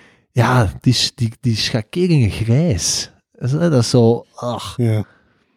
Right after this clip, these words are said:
Speaker 1: Ja.
Speaker 2: Mm.
Speaker 1: Want daar ga, let, doe jij, dat is eigenlijk je job nu, hè. Jij maakt,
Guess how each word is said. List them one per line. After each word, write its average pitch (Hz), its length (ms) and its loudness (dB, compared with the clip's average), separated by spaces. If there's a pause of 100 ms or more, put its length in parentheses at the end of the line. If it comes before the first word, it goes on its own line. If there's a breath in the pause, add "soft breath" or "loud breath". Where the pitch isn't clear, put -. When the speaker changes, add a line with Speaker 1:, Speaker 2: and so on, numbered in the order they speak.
(160)
Speaker 1:
Ja. 101 340 -2 (200)
Speaker 2:
Mm. 110 260 -6 (760)
Speaker 1:
Want 107 120 -2
daar 127 180 2
ga, 113 160 2
let, 107 240 0
doe 123 160 2
jij, 110 280 2
dat 98 300 0
is 117 80 2
eigenlijk 113 160 2
je 107 60 -2
job 104 240 0
nu, 123 120 4
hè. 120 80 4
Jij 107 220 2
maakt, 104 440 0